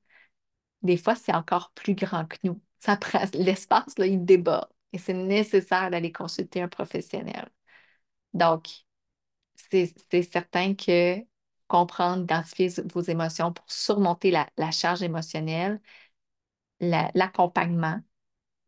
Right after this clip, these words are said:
le coaching, psychothérapie, peu importe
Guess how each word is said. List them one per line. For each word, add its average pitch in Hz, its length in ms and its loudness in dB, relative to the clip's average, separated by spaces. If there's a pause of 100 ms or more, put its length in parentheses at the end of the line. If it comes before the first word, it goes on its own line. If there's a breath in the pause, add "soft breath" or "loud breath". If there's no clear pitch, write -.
(180)
le - 120 -20
coaching, 196 840 2 (580)
psychothérapie, 180 1000 0 (420)
peu 269 80 0
importe 208 480 2